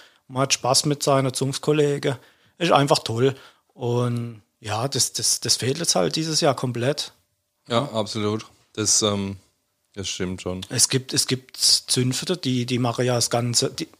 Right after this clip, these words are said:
Speaker 1: oder Leute, die sind so engagiert in ihrer Zunft, wie jetzt da, wo meine Schwester zum Beispiel in der Zunft, da ist der, der Freund, der Freund von ihr, dem seine Eltern, der Bruder, das, das sind alle in der Zunft, die machen auch das ganze Jahr irgendwas zusammen.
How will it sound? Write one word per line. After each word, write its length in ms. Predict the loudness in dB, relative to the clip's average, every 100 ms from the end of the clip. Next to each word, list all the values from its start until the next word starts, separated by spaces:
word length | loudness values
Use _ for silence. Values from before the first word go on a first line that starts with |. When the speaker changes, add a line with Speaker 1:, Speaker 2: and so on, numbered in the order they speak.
| _ -6
Speaker 1:
oder 200 | 0 4
Leute, 320 | 6 4 2
die 120 | 0
sind 400 | 2 2 0 -4 -10 -20 -8
so 220 | 2 4
engagiert 520 | 6 4 0 2 2
in 60 | 2
ihrer 200 | -2 -2
Zunft, 460 | -2 -2 -2 -4 -4
wie 160 | -2
jetzt 280 | -2 -4 -2
da, 80 | 2
wo 80 | 2
meine 220 | 2 -2
Schwester 420 | -2 0 0 -2 -4
zum 140 | 2
Beispiel 320 | 4 4 0
in 100 | -2
der 140 | -2 -4
Zunft, 640 | -2 -2 -4 -6 -8 -6
da 140 | -4 0
ist 300 | 0 -2 -10
der, 60 | _ -14
der 60 | -12
Freund, 480 | -12 -6 -2 -2 -4
der 260 | -8 -10
Freund 400 | -8 -2 0 0
von 140 | -2 -2
ihr, 320 | -2 -2 -2 -6 -16 -2
dem 180 | 2 4
seine 320 | 4 4 2
Eltern, 640 | -2 -2 -4 -4 -4 -2
der 80 | -2
Bruder, 580 | -2 -6 -6 -8 -6 -6 -8 -20 _ -10
das, 160 | -6
das 140 | -2 0
sind 120 | 0
alle 220 | 0 0
in 120 | 2
der 140 | 2 0
Zunft, 300 | -2 -4 -2
die 80 | -2
machen 220 | 0 0
auch 60 | 0
das 100 | 0
ganze 260 | -2 -2
Jahr 260 | -4 -4 -2
irgendwas 560 | -2 -4 -2 -2 0
zusammen. 460 | -2 -2 -2 -2